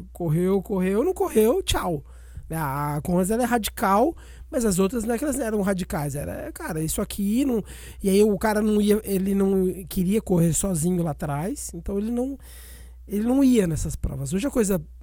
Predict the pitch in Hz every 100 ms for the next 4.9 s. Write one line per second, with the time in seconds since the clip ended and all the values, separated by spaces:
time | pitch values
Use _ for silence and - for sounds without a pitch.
0 | - - 185 180 - 170 156 175 156 151
1 | 147 175 233 311 269 - 226 - - 180
2 | 208 196 214 214 175 190 196 240 - -
3 | 214 202 226 202 196 190 349 302 - 156
4 | 156 - 156 156 131 170 180 139 127